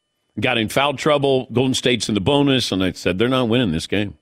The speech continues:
And it looked like they put everything into winning Game Six in, in Golden State and didn't have as much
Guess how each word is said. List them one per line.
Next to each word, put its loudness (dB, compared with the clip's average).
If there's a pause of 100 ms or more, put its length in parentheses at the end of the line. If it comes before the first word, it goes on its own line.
(760)
And 0
it -2
looked -2
like 0
they 2
put 0
everything 2
into 2
winning 2
Game 2
Six -2
in, 0 (120)
in 2
Golden 2
State 0 (480)
and 0 (180)
didn't 2
have 0
as -2
much -2